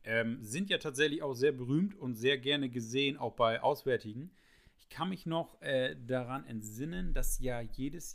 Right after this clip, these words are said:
Jahr findet doch, ähm, in Berlin eine Veranstaltung statt, deren Name mir gerade entfallen ist, aber das macht nix. Da präsentieren, ähm, ganz viele Regionen ihre Orte,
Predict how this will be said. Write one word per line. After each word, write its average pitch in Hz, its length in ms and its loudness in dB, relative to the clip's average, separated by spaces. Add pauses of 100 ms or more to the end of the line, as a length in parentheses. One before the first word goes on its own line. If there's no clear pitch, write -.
Jahr 127 400 -6
findet 147 520 -10
doch, 131 340 6
ähm, 110 580 2
in 120 120 2
Berlin 120 360 4
eine 139 200 -2
Veranstaltung 101 580 -6
statt, - 320 -2 (1120)
deren 127 320 2
Name 151 280 6
mir 135 140 -2
gerade 117 240 2
entfallen 123 360 0
ist, 165 100 -10
aber 117 140 -8
das - 120 -8
macht 113 240 -8
nix. - 380 -14
Da 127 240 2
präsentieren, 127 1400 -8
ähm, 110 680 -6
ganz 143 280 -2
viele 147 300 -6
Regionen 127 760 -4
ihre 117 420 0 (100)
Orte, 190 300 -2